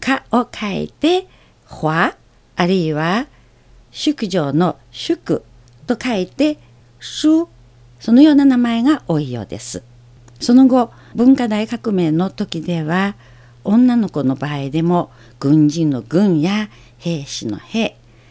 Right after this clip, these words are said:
鍋蓋の明といった名前が流行っていましたね。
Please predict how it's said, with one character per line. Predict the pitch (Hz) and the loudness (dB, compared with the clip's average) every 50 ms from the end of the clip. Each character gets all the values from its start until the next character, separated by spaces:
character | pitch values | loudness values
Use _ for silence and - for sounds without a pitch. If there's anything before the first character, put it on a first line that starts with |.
| - _ _ _ _ _ _ _ | -20 _ _ _ _ _ _ _
鍋 | - 147 156 151 185 220 | -6 -4 -2 -2 -2 -2
蓋 | 208 208 214 - 214 208 208 | -2 -4 -6 -4 -4 -2 0
の | 214 220 208 208 - _ _ _ - | 0 0 -2 -4 -6 _ _ _ -8
明 | 214 302 - - 160 151 113 95 - - _ _ _ _ - | -8 -8 -6 -4 -4 -4 -4 -6 -8 -12 _ _ _ _ -2
と | 277 285 269 277 - _ _ _ _ _ _ _ _ | -2 -2 -2 -4 -8 _ _ _ _ _ _ _ _
い | - 180 | -12 -12
っ | - _ _ | -12 _ _
た | - 214 185 - _ _ _ - | -4 -4 -4 -6 _ _ _ -4
名 | 190 180 | -2 0
前 | 180 180 180 175 175 175 170 | 0 0 -2 -2 -2 -4 -2
が | 170 240 330 233 - _ _ _ _ _ _ _ _ - _ _ _ - - | 0 0 0 0 -2 _ _ _ _ _ _ _ _ -20 _ _ _ -10 -8
流 | 160 | -6
行 | 156 165 | -6 -6
っ | - | -8
て | _ _ - - | _ _ -4 -2
い | 139 135 | -2 -2
ま | 139 139 143 | -2 -4 -6
し | 151 - | -8 -10
た | - - 139 123 | -12 -12 -6 -2
ね。 | 139 175 214 240 226 | 0 0 0 0 -2